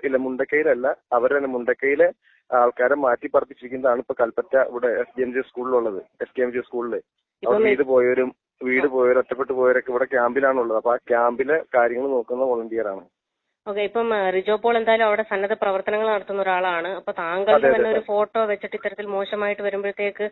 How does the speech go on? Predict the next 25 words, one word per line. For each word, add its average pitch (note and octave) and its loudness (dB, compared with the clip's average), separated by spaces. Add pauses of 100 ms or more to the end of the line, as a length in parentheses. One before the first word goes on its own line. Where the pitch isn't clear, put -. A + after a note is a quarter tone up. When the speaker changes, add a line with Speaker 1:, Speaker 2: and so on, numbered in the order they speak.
(300)
Speaker 2:
അത് G#3 -2
ഒരു A#3+ 6
ഭയങ്കര A#3+ 4
വേദന A#3 4
ഉണ്ടാക്കി G#3 2
കാണും. F#3 0
വീട്ടിൽ G3 0
നിന്നൊക്കെ G#3 0
ആൾക്കാർ G3+ 0
Speaker 1:
ഓ, G#3+ -2
Speaker 2:
വിളിച്ചിട്ടുണ്ടാവില്ലേ? F#3+ 2
Speaker 1:
തീർച്ചയായിട്ടും, C#3+ 0
തീർച്ചയായിട്ടും D#3+ 2
ഭയങ്കര C#3+ 4
വേദന C#3 2
ഉണ്ടാക്കിയിരുന്നു. B2 -2
പിന്നെ B2+ 0
മാതൃഭൂമി B2 0
ന്യൂസുകാർ C#3+ 0
already C3+ 0
റിപ്പോർട്ട് A#2+ -6
ചെയ്തു. A#2+ 0
ആ A#2+ 4
റിപ്പോർട്ടൊക്കെ B2 -4
വന്നപ്പോഴാണ് C3 0